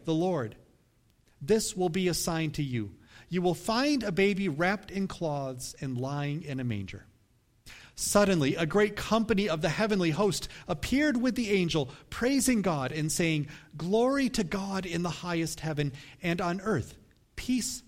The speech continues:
to those on whom his favor rests.' When the angels had left and have left them and gone into heaven, the shepherds said to one another, 'Let's go to Bethlehem and see this thing that has happened,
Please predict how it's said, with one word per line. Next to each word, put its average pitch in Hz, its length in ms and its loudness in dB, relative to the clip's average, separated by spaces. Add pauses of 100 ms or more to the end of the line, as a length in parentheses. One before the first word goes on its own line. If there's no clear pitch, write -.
to 175 120 -2
those 160 460 0
on 117 220 -6
whom 185 380 -4
his 156 280 -2
favor 135 340 -4
rests.' 92 580 -8 (1300)
When 147 140 2
the 147 160 0
angels 151 360 0
had 135 140 0
left 131 280 0
and 123 220 -2 (380)
have 143 220 -2
left 156 240 2
them 123 200 -2
and 123 140 0
gone 143 200 0
into 131 160 -4
heaven, 117 320 -2
the 135 80 -2
shepherds 247 460 0
said 220 200 2
to 196 60 4
one 175 220 4
another, 156 400 0 (380)
'Let's 233 320 -6 (180)
go 214 300 -4
to - 120 -2
Bethlehem 120 640 -2 (220)
and 185 200 2
see 277 360 2
this 214 280 2
thing 196 260 2
that 175 140 2
has 151 160 0
happened, 131 400 -2